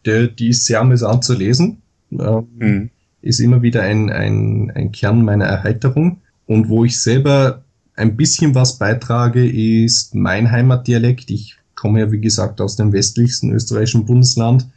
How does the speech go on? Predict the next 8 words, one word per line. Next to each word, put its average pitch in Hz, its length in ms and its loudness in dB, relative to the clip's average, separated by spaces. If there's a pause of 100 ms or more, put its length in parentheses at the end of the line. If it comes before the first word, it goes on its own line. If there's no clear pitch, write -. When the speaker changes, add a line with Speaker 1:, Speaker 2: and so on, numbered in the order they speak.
(280)
Speaker 1:
wo 104 180 0
kein 123 440 0
bayerischer 123 520 0
Dialekt 123 480 0
gesprochen 120 480 0
wird, 127 180 2
sondern 107 380 0
ein 98 480 -2